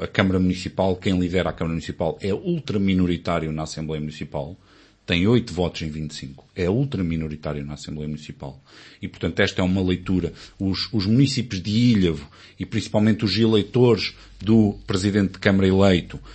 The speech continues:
não podem ter a, a, não podem ter a, a, a ambição de achar que, ah, o seu Presidente de Câmara,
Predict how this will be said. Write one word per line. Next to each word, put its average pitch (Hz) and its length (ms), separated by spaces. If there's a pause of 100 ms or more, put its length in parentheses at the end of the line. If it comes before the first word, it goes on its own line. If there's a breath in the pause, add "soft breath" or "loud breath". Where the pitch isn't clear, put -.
(140)
não 107 200
podem 113 400
ter 107 260
a, 82 640
a, - 20
não 95 200
podem 101 340
ter 101 300
a, 76 80 (1300 loud breath)
a, 85 80
a 92 100
ambição 101 640
de 90 160
achar 90 420
que, 90 360 (440 soft breath)
ah, 92 720
o 113 120
seu 135 340
Presidente 101 560
de - 60
Câmara, 92 500